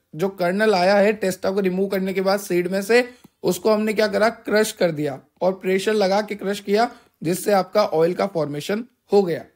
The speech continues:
तो इस तरह से ऑयल फॉर्मेशन होता है मोगरा वाला। यहाँ पर आपको कुछ मॉर्फोलॉजिकल कैरेक्टर्स दे रखे हैं, जैसे कलर दे रखा है येलो, ऑर्डर दे रखी है, कैरेक्टरिस्टिक्स। देखो, जहां पर आपको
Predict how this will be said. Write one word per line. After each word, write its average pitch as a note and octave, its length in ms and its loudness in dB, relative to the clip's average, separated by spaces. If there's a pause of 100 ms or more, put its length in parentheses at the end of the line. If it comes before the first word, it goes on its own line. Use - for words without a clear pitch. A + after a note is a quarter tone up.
(120)
तो F3+ 80 -2
इस G3 140 -4
तरह F#3+ 180 -4
से A3+ 120 -4
ऑयल E3 260 -2
फॉर्मेशन F3 400 -6
होता E3 200 -8
है G3+ 80 -2
मोगरा D3+ 280 -6
वाला। A2 240 -12 (440)
यहाँ E3+ 280 -2
पर A3 180 -2
आपको A3 280 -2
कुछ A3 240 -4
मॉर्फोलॉजिकल G3 720 0
कैरेक्टर्स D#3+ 520 -4
दे F#3+ 160 -2
रखे F#3+ 260 -2
हैं, G3 260 0
जैसे F3 260 -4
कलर F3 400 0
दे F#3 140 -2
रखा F#3 240 -2
है F#3 220 0
येलो, E3 520 -2 (100)
ऑर्डर E3 280 0
दे F#3 180 -2
रखी F#3 300 -2
है, G#3+ 120 2
कैरेक्टरिस्टिक्स। D#3 880 -6 (440)
देखो, F#3 320 -2 (380)
जहां E3+ 280 0
पर G#3 160 -2
आपको G#3+ 320 2